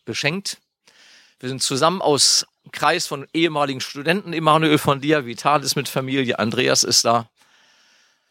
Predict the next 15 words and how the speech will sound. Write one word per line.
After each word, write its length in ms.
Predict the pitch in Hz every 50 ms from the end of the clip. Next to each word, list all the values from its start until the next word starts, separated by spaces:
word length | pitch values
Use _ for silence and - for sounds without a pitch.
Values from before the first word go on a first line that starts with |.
| _ _
dann 140 | - 123 123
einige 520 | - - 131 127 123 120 117 123 117 110 101 - - - -
Freunde 760 | - - - - 120 143 156 160 160 156 147 147 139 127 117 - - - - -
und 200 | 117 113 104 -
Gastgeber 500 | 143 143 - - - - 139 123 117 117
der 100 | 117 110
Gemeinde 380 | 107 120 113 110 110 104 107
Dienstlaken, 540 | 107 139 147 151 - - 139 135 131 - 131
wo 80 | 127 127
du 100 | 117 107
zu 180 | - - 123
Hause 300 | 110 117 123 117 110 117
warst, 280 | 107 110 110 110 - -
sind 200 | 120 107 98 -
hier 340 | 117 107 104 101 104 104